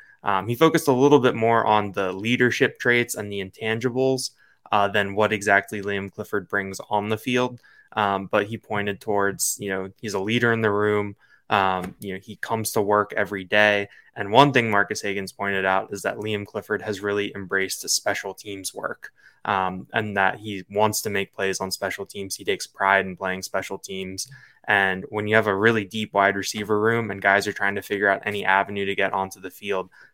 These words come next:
that's something that's really helpful. So, yeah, I think that the top of the depth chart, I think there's still some massaging that w-, probably needs to happen. And I am really curious to who the first three that roll out on September second are,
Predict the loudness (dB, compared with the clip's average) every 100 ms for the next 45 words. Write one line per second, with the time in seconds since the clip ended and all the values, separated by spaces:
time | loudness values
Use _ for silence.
0 | 2 4 4 0 -6 -8 -8 -8 -8 -8
1 | -6 -6 -8 -6 -2 0 4 2 2 -6
2 | -20 -6 0 2 4 2 4 4 6 6
3 | 6 6 4 4 -6 0 0 0 0 4
4 | 4 4 -2 -6 -10 -10 -16 _ 0 2
5 | 2 4 4 2 0 -2 -4 -6 -4 -2
6 | 2 2 2 0 -2 0 0 0 -4 -10
7 | -4 0 0 0 -4 -6 -6 -8 -2 0
8 | 0 -2 -4 -6 -8 -16 -16 -4 0 2
9 | 2 4 4 2 0 2 2 0 -2 -4
10 | -4 -4 -8 -8 -4 -2 0 2 0 0
11 | -4 -4 -2 -2 0 0 2 2 2 0
12 | _ _ -6 -4 -2 -4 -4 -6 -4 -4
13 | -4 -6 -8 -10 -2 2 4 4